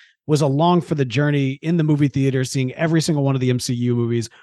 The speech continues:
wondering, are they gonna be able to pull this off? Being blown away when they actually did pull it off with the first Avengers. And to hear you say, Lorraine, Endgame had plot holes, I'm like, "That is the most airtight movie." <laughs>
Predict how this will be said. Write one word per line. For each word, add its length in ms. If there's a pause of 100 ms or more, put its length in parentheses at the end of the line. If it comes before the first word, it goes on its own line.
(180)
wondering, 720
are 180
they 120
gonna 180
be 140
able 180
to 80
pull 120
this 200
off? 340 (320)
Being 260
blown 340
away 260
when 140
they 100
actually 440
did 300
pull 180
it 80
off 200
with 80
the 60
first 320
Avengers. 500 (440)
And 280 (320)
to 140
hear 180
you 200
say, 580 (280)
Lorraine, 540
Endgame 420
had 280
plot 240
holes, 460
I'm 120
like, 200
"That 140
is 100
the 100
most 300
airtight 680
movie." 480
<laughs> 60